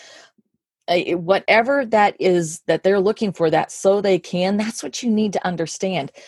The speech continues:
Then you take your product or service and you answer those same questions, but so from your viewpoint, so how are, how does your product or service fit in to the customer's framework? You know, how are you benefit-, benefiting them so that they can do this,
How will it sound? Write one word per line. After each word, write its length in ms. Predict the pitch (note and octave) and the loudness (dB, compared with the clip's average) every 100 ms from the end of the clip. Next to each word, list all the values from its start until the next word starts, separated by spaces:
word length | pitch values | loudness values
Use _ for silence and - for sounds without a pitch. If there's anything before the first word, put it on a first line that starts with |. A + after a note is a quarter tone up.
| - - | -18 0
Then 180 | A3 C#4+ | 0 2
you 120 | C#4+ | -2
take 320 | A3 G3 F3+ | 0 0 2
your 240 | F3 A#3 | 2 2
product 440 | A#3+ A3 F#3+ F#3 F3+ | 2 4 4 2 0
or 100 | E3 | -2
service 440 | - A3+ F#3 F3 | 0 0 0 0
and 100 | F3+ | -2
you 100 | F3+ | -4
answer 380 | - G3 A#3 A#3 | -4 -4 -4 -2
those 220 | F#3+ F3 | 0 0
same 240 | - G3+ F#3+ | 0 -2 -2
questions, 640 | - A3+ A#3+ - E3+ D#3 | -4 -4 -4 -4 -6 -4
but 280 | - E3 - _ - _ | 0 0 0 _ -20 _
so 380 | - - F#3+ F3 | -10 0 4 4
from 260 | F3 F#3+ F#3+ | 2 -2 2
your 160 | A#3+ | 2
viewpoint, 500 | A#3 F#3 E3 F3 D#3+ | 2 0 -2 -4 -6
so 120 | - F#3 | -6 -8
how 400 | - A3 C4 - | -2 2 2 2
are, 360 | G#3 A#3+ E3 A2 | 4 4 0 0
how 220 | F#3 A3 | 0 0
does 240 | B3 G3+ | 0 -2
your 100 | G#3 | -4
product 420 | A#3 F#3+ F3 E3+ - | -2 0 2 2 -2
or 120 | D#3+ | -4
service 480 | - D#3+ D#3 D3+ - - _ _ | 0 0 0 -2 -8 -20 _ _
fit 300 | - A3 - | 0 0 0
in 460 | G3 G#3 G#3 C#3+ - - | 0 2 2 0 -4 -8
to 180 | G#3 | -4
the 100 | G#3 | -2
customer's 600 | G3 F#3+ F#3 - E3+ D#3 | -2 -2 -4 -2 -4 -4
framework? 640 | - - D#3 D#3 B2+ - _ _ _ _ _ - | -6 -4 -4 -4 -6 -10 _ _ _ _ _ 0
You 80 | |
know, 240 | F3 E3+ D#3+ _ _ | 2 2 0 _ _
how 240 | G3+ A#3 | 0 2
are 80 | C#4+ | 2
you 180 | A#3 G#3+ | 0 0
benefit-, 560 | E3 F#3 A3 G#3+ D#3+ E3+ E3+ - _ _ | 2 2 2 0 -2 -4 -8 -10 _ _
benefiting 520 | F3+ A3+ A3+ F3 E3 | 0 0 2 0 0
them 200 | D#3+ D#3+ | 0 -2
so 160 | D#3 F#3 | -2 0
that 160 | F3+ | 0
they 120 | - F#3+ | 0 0
can 200 | F3+ F3 | -2 -2
do 260 | E3+ G3 | 0 2
this, 420 | D#3+ C3 - - | 2 -2 -4 -14